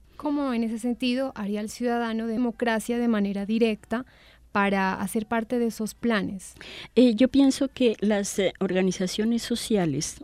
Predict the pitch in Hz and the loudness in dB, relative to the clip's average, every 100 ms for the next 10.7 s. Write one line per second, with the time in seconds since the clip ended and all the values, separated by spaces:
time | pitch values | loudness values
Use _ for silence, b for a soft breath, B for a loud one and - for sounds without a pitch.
0 | - 226 226 220 214 196 185 160 - 214 | -2 2 2 2 0 -2 -2 -4 -4 -8
1 | - 208 185 165 - 123 135 143 - 151 | -4 -2 -2 -4 -4 -2 -2 -4 -6 -6
2 | 160 175 165 156 - 160 - 139 - - | -4 -2 -2 -2 -6 -10 -8 -8 -8 -14
3 | - 151 - - 143 147 135 156 196 208 | -10 -10 -12 -8 -4 -4 -6 -6 -6 -8
4 | B B B 196 196 190 175 170 165 156 | B B B 0 0 0 -4 -2 0 2
5 | 175 180 170 160 - 220 208 202 196 185 | 4 4 2 -6 2 4 4 4 2 4
6 | 180 208 226 202 208 214 - 175 175 190 | 2 2 4 2 0 -2 0 2 4 4
7 | 190 190 B B B - 196 190 202 220 | 4 2 B B B 4 6 6 6 2
8 | 214 180 156 - 151 156 143 143 175 - | -2 -2 -2 -2 -2 2 4 6 4 2
9 | 175 156 - 143 156 156 143 147 B B | -4 -4 -6 -4 -2 -2 -2 -4 B B
10 | B - 156 147 135 - | B -4 0 2 2 0